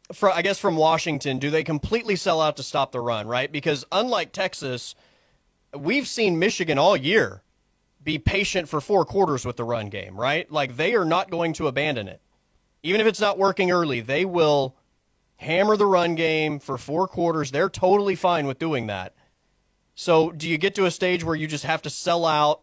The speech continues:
to stop the run and make them throw it? And, and, you know, does Michigan ever, I guess, kinda bite the cheese in that regard if, if, uh, if Washington goes in that path? But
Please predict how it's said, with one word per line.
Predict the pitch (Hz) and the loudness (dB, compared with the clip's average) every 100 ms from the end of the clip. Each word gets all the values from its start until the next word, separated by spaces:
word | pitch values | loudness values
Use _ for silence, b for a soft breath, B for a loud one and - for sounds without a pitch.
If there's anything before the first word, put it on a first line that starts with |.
| _ - - | _ -20 -14
to | 151 | -6
stop | 160 147 - | 0 0 -2
the | |
run | 147 143 139 | -2 0 0
and | 127 131 | -2 0
make | 175 208 156 | -2 -2 -4
them | 131 120 | -4 -4
throw | 127 113 107 | -2 -2 -2
it? | 107 - _ _ _ _ _ _ _ _ - | -6 -8 _ _ _ _ _ _ _ _ -8
And, | 123 117 120 123 | -2 -2 -2 -4
and, | 120 123 | -4 -2
you | 123 | -2
know, | 113 | -2
does | 117 131 | -4 -4
Michigan | 135 139 127 | -4 -4 -2
ever, | 120 123 120 110 110 _ _ _ _ _ _ 120 | -2 -2 -4 -6 -10 _ _ _ _ _ _ -12
I | |
guess, | 117 113 | -8 -8
kinda | - 120 | -6 -4
bite | 123 123 | -2 -2
the | - | -4
cheese | - 147 135 123 | -6 -4 -4 -4
in | 120 | -2
that | 127 | -4
regard | 123 113 110 104 | -4 -4 -2 -4
if, | 101 - - | -8 -14 -14
if, | 107 - 107 | -14 -8 -6
uh, | 101 98 - | -4 -4 -8
if | 117 | -12
Washington | 113 110 - 110 110 101 98 _ - | -6 -6 -6 -10 -10 -12 -14 _ -8
goes | 113 107 107 | -6 -6 -8
in | 104 | -8
that | 98 - | -8 -6
path? | 104 92 - | -6 -6 -10
But | 104 | -12